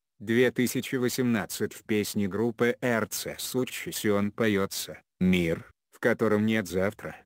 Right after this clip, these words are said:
Ну скажи мне, ну скажи мне ещё раз,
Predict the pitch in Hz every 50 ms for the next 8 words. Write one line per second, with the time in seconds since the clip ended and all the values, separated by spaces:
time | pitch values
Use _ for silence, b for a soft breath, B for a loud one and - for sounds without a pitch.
0 | _ - 131 143 147 - - - 139 127 113 110 107 95 80 73 71 73 73 -
1 | - _ _ _ _ 110 117 123 104 - - - 113 104 98 92 101 107 110 120
2 | 120 123 123 123 123 120 - - - - - - 139 139 - - - - -